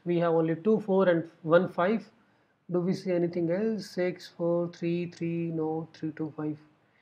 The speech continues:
We just need to get the only two values, not three values. So two values, these are the only two possible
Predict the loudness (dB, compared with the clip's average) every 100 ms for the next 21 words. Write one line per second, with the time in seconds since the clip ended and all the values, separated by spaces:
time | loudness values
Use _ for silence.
0 | _ _ _ 2 4 4 4 4 6 6
1 | 6 2 4 2 0 -4 _ _ _ 10
2 | 12 12 12 8 6 4 2 4 2 4
3 | 4 4 0 -6 -10 -2 2 4 6 4
4 | 2 4 4 6 4 2 -2 -4 0 -2
5 | -2 0 0